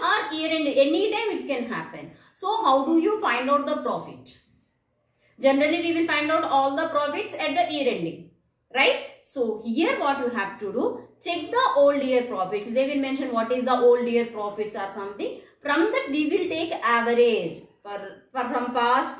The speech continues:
three years I am getting twenty thousand, twenty-two thousand, twenty-five thousand. So I will take what is the average profit, assumed profit. So when I call it as profit and loss suspense account, okay?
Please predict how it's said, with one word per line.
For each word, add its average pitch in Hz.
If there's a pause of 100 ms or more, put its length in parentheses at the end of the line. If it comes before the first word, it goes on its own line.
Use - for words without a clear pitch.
three 254
years 247
I 233
am 226
getting 220
twenty 220
thousand, 220
twenty-two 214
thousand, 214
twenty-five 190
thousand. 165 (160)
So 427
I 427
will 427
take 453
what 311
is 330
the 349
average 185
profit, 147 (120)
assumed 220
profit. - (300)
So 294
when 294
I 277
call 247
it 269
as 302
profit 226
and 359
loss 294
suspense 208
account, - (160)
okay? 269